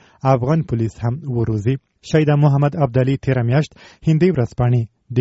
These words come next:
هندو ته ویلي وه، د ملګرو ملتونو پرمختیایي پروګرام به د دې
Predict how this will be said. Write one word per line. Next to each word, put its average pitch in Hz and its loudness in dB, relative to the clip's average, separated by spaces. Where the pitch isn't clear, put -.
هندو 117 -2
ته - -6
ویلي 131 2
وه، 151 4
د 185 2
ملګرو 190 2
ملتونو 170 2
پرمختیایي 139 0
پروګرام 117 0
به 120 4
د - 6
دې 143 4